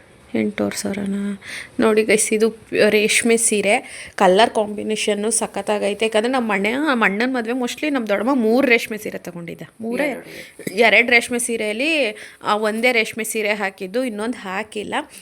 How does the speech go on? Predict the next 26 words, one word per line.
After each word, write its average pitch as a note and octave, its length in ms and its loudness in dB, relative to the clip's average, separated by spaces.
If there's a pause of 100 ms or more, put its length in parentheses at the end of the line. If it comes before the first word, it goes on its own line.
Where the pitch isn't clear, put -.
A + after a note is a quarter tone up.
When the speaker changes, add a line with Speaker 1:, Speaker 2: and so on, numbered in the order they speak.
(120)
Speaker 1:
ಅದಕ್ಕೆ G#3+ 320 -4
ಹೇಳ್ತಾ G#3 260 -2
ಇದ್ದೀನಿ, G#3 180 -2
ನನ್ನ A3 100 -4
ತಂಗಿ G3+ 340 -4
ಮದುವೆ G3+ 360 -8
ಇದೆಯಲ್ಲ, F#3+ 380 -6
ಯಾವುದಾದ್ರೂ F#3 320 -8
ಫಂಕ್ಷನ್ಸ್‌ಗೆ G3+ 720 -10
ಹಾಕು F#3 260 -10
ಅಂತ. F#3 200 -14 (460)
ನೋಡಿ, G#3+ 160 -8
ಬಾರ್ಡ್ರು G#3+ 520 -2
ಬಂದು G#3 480 -6
ಈ G#3+ 120 -6
ಥರ G3 220 -8 (160)
ಹೂವು G#3+ 440 -6
ಬಾರ್ಡ್ರು G3 640 -4 (340)
ಜರಿ G#3 500 -2
ರೀತಿ G#3 380 -4
ಬಂದಿದೆ. F#3+ 460 -6
ಸ್-, - 220 -12
ಕಲರ್ G#3 320 0
ಕಾಂಬಿನೇಷನ್ G#3 580 -6
ಅಂತೂ G3+ 160 -10
ಸಖತ್ತಾಗಿದೆ. G3 1000 -10